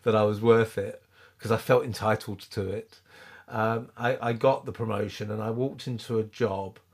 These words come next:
with, uh,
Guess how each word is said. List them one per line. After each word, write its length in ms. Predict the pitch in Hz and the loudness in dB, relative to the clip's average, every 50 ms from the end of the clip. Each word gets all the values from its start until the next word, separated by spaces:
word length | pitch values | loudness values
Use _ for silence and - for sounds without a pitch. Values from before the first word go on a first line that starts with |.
| _ - - - _ _ _ - | _ -20 -20 -20 _ _ _ -14
with, 760 | - 113 107 110 117 113 113 113 110 110 104 - - - - _ _ _ _ _ _ _ _ _ _ _ _ _ _ - | -10 -4 -2 0 2 2 2 2 0 -2 -4 -10 -20 -20 -20 _ _ _ _ _ _ _ _ _ _ _ _ _ _ -14
uh, 260 | - - - - - | -10 -10 -10 -10 -12